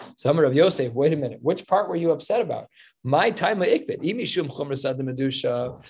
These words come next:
If what you were concerned about was the signet ring, that's not a problem. Tanya, Ashir and Hanazam and Vatavos, all of these types of jewelry.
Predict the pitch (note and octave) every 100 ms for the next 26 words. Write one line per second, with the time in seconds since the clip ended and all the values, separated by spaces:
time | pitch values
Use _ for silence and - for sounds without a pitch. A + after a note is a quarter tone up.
0 | - - G#3+ E3 C#3 C3 B2+ B2+ B2+ C3
1 | B2+ B2+ C3 B2+ B2 B2+ C3+ C#3 E3+ C#3+
2 | B2 B2 B2+ B2 C3 F3 D3+ A#2+ A2+ A#2
3 | A#2+ A2+ C#3+ G3 E3+ - - - _ -
4 | - D#3+ E3+ C#3+ B2+ A#2+ C#3+ D#3 C3 B2
5 | A#2+ A#2 F#3+ D3 - D#3+ C#3 C#3 D3 C#3
6 | B2 A#2 A2 G#2+ C#3+